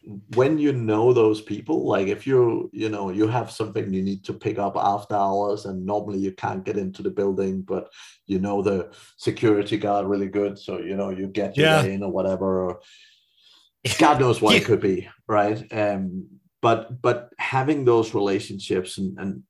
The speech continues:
Speaker 1: being able to, to build those relationships on a consistent basis is so important.
Speaker 2: Critical.
Speaker 1: And, and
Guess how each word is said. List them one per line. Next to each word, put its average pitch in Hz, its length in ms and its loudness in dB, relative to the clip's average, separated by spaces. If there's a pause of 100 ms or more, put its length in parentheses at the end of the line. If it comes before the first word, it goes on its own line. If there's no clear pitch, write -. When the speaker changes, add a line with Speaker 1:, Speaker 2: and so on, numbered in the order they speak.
(420)
Speaker 1:
being 135 260 0
able 110 240 4
to, 98 400 -2
to - 120 -6 (160)
build 117 240 2
those 98 300 0
relationships 92 640 -4
on 90 100 -10
a 87 60 -12
consistent - 720 -8
basis 92 460 -4
is - 240 -10
so 110 300 -6
important. 98 260 -8
Speaker 2:
Critical. 113 320 0
Speaker 1:
And, 90 160 -8
and 92 180 -12